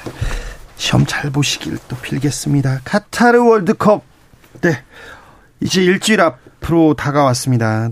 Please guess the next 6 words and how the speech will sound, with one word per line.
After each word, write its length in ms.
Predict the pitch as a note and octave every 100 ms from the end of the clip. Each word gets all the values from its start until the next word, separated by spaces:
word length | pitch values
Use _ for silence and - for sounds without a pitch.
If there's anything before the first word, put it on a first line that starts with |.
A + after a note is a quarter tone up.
| -
자, 420 | - B2 A#2 A2 -
우리 400 | C#3 D3 E3+ D#3
선수들, 560 | F#3+ F#3+ - - D#3 - - - - - -
아, 340 | C#3+ C3+ A#2+ - -
카타르에 380 | - - F#3+ D#3+
도착했어요? 840 | C3+ C3 F3+ - F3 G#3 F3 G#3+